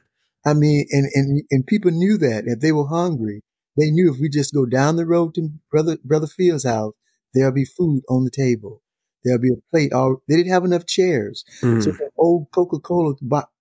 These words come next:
Speaker 1: Coca-Cola crates, one sat there. That's where you would sit on. But you had a good meal for someone who didn't have kids, but you knew that if you just got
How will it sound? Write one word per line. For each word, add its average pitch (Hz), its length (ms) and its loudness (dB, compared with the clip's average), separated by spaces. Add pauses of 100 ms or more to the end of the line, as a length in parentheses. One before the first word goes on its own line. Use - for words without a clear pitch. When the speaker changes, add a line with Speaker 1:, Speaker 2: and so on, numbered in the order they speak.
(120)
Speaker 1:
Coca-Cola 165 560 -2
crates, - 580 -4 (580)
one 151 360 2
sat 156 380 -2
there. 127 360 0
That's 143 240 -2
where 143 120 -2
you 135 140 -4
would 120 100 -4
sit 208 280 0
on. 107 380 -4 (720)
But 139 180 0
you 156 140 -2
had 143 120 2
a 120 60 0
good 165 300 0
meal 175 520 0 (380)
for 131 120 -2
someone 160 440 0
who 131 480 -2 (160)
didn't 165 300 0
have 170 260 -6
kids, 117 440 0 (400)
but 123 200 0
you 131 140 -2
knew 180 460 2
that 170 140 0
if 131 100 -8
you 135 180 -6
just 160 400 -2
got 160 280 -2